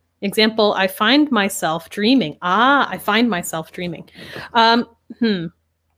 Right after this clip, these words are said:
How can I describe "find myself"? Um, so to find yourself doing something means, often we use this when maybe we have something, we're doing something that,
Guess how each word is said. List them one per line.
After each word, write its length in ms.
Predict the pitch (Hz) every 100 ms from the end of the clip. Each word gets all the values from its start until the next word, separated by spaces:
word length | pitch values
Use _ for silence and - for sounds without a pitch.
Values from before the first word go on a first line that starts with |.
| _ _ _ _ -
How 140 | 208
can 160 | 208 202
I 100 | 190
describe 600 | 180 - 175 156 160 -
"find 400 | - 180 190 185
myself"? 600 | 160 - 156 147 - - _ _ - _ _ _ _ _
Um, 280 | 269 294 294 269 -
so 260 | - 339
to 220 | 320 - 320
find 380 | - 330 403
yourself 600 | 349 311 - 247 240 240 -
doing 360 | 220 220 226
something 600 | 220 202 196 202 190 190 202
means, 580 | 196 202 208 208 - - -
often 340 | 233 - 311
we 100 | 262
use 340 | 214 202 202 -
this 360 | 190 185 - -
when 480 | 185 175 175 175 175 - _ _ 214
maybe 280 | 202 208
we 140 | 196 196
have 680 | - - 214 208 208 208 - _ _ _ -
something, 440 | 294 285 269 220
we're 120 | 233
doing 360 | 220 220 226 240
something 640 | 247 240 240 240 247 254 - _ _
that, 400 | 185 180 180 -